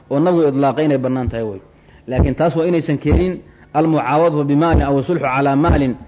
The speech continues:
Waa inaysan keenin, muxuu ahaa, tahatur iyo istikhfaaf, muxuu ahaa, fil muharramaati wal xuduud. Wa nadhiiru haada.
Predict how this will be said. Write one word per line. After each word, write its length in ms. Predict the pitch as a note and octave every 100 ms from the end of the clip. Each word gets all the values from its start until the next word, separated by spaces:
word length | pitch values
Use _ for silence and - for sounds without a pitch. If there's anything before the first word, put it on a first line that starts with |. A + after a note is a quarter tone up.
| - - -
Waa 120 | C#3+ F#3
inaysan 300 | E3+ D#3 -
keenin, 240 | D3 C#3+
muxuu 160 | C3+ D#3+
ahaa, 180 | C#3
tahatur 460 | C#3 C#3+ F3 - C3+ - - - -
iyo 120 | C#3 C#3+
istikhfaaf, 560 | C#3+ D3 - F3 D3 - - - - -
muxuu 160 | D3
ahaa, 160 | D#3 C#3
fil 160 | F3 D#3+
muharramaati 500 | - C3+ C#3 C#3+ C#3
wal 120 | A#2+
xuduud. 220 | C3 C3+ - - - - -
Wa 100 | D#3
nadhiiru 300 | E3 F#3 E3+
haada. 260 | C#3 C3